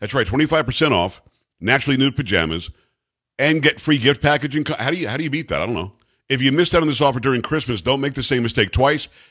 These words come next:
Get her the naturally nude pajamas, but you need to order today because last year they sold out before Valentine's Day. Here's what you do. Go to pajamagram dot com right now. That's pajamagram dot com.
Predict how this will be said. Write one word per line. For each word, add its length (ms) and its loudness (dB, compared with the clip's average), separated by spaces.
Get 180 2
her 120 4
the 80 2
naturally 340 0
nude 200 0
pajamas, 440 2
but 160 -2
you 80 -4
need 160 0
to 60 -4
order 200 2
today 560 0
because 220 -2
last 280 0
year 80 0
they 100 0
sold 340 0
out 300 0
before 400 2
Valentine's 640 0
Day. 240 -2
Here's 180 2
what 120 2
you 40 -2
do. 140 2
Go 100 0
to 60 -2
pajamagram 560 2
dot 180 2
com 300 0
right 160 2
now. 220 0
That's 160 -4
pajamagram 600 0
dot 200 2
com. 340 0